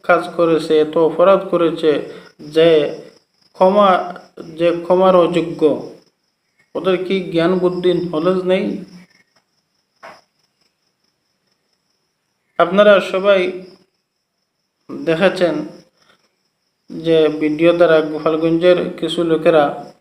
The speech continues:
যে বাড়াবাড়ি করেছে,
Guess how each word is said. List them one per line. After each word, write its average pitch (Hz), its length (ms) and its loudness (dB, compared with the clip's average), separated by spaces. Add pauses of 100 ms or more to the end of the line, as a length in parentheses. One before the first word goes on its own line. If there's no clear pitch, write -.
(840)
যে 170 460 2 (1600)
বাড়াবাড়ি 175 880 2
করেছে, 151 580 -4